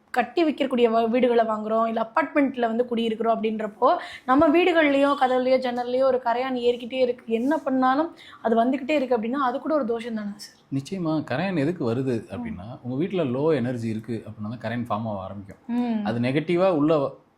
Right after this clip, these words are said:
Speaker 2: உள்ள வந்துருச்சுன்னா பாசிட்டிவா சாப்பிட்டுக்கிட்டு இருக்குன்னு அர்த்தம்.
Speaker 1: ஓ.
Speaker 2: நிறைய பேருக்கு இந்த கம்ப்ளைண்ட் இருக்கு.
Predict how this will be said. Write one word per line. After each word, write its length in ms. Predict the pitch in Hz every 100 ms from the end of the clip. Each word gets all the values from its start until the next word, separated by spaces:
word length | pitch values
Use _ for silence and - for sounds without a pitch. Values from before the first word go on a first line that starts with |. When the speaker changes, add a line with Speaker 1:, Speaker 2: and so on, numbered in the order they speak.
| 90
Speaker 2:
உள்ள 280 | 123 160 135
வந்துருச்சுன்னா 380 | 160 160 175 180
பாசிட்டிவா 320 | 170 185 165
சாப்பிட்டுக்கிட்டு 220 | 135 139 147
இருக்குன்னு 300 | 120 113 117
அர்த்தம். 240 | 98 - _ _ _
Speaker 1:
ஓ. 60 | 233 214 208 _ _ _ _ _ _ _ 135
Speaker 2:
நிறைய 340 | 143 220 214
பேருக்கு 280 | 175 160 160
இந்த 120 | 143
கம்ப்ளைண்ட் 360 | 120 120 143 113
இருக்கு. 320 | 104 110